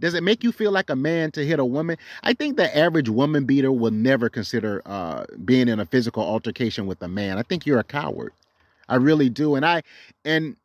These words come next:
you know, like I said, I, I'm hearing so many different reasons, you know, why women stay, you know. Um, battered woman's syndrome came up. Somebody said battered woman syndrome.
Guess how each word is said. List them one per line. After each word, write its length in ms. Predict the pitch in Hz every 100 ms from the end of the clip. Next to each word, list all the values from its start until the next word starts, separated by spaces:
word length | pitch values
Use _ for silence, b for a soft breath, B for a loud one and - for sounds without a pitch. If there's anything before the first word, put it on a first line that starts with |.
| _
you 100 | 190
know, 240 | 175 147 -
like 180 | 180 196
I 80 | 190
said, 220 | 208 180
I, 60 | 156
I'm 140 | 170
hearing 260 | 160 220 190
so 220 | - 196
many 240 | 185 175
different 500 | 156 175 175 160 143 - b b -
reasons, 760 | 107 160 196 147 135 131 113
you 120 | 147
know, 120 | 143 131
why 360 | 120 143 151
women 420 | 135 139 143 131 127
stay, 280 | - 139
you 300 | 120 101 107
know. 240 | 110 107 104 B B B
Um, 480 | 127 135 131 127 120 _ _ _ _ _ _ _ _ _
battered 500 | 98 147 170 185 185
woman's 640 | 139 120 151 151 123 104 -
syndrome 680 | 147 131 104 110 95 78
came 360 | - 127 110 101
up. 160 | 87
Somebody 280 | - 151 147
said 340 | 131 143 117 82
battered 360 | 131 139 127
woman 360 | 95 123 120 104
syndrome. 540 | - 104 92 98 87